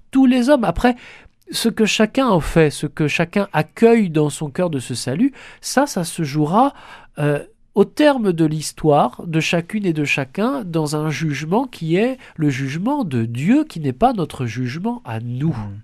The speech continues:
Speaker 1: Hein, c'est Dieu qui sonde les reins et les cœurs, dit l'Écriture sainte,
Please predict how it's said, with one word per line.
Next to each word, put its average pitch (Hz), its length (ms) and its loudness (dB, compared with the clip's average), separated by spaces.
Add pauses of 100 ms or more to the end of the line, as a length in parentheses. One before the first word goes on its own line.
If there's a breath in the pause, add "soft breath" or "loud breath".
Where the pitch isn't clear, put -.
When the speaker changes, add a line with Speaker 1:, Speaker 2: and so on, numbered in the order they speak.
Speaker 1:
Hein, 151 160 -6
c'est - 180 -8
Dieu 156 320 -2
qui 151 160 -8
sonde 233 460 -4
les 127 160 -2
reins 156 320 -2
et 139 140 -4
les 120 140 -4
cœurs, 220 440 0 (400 loud breath)
dit 139 160 -6
l'Écriture 131 520 -8
sainte, 190 380 -4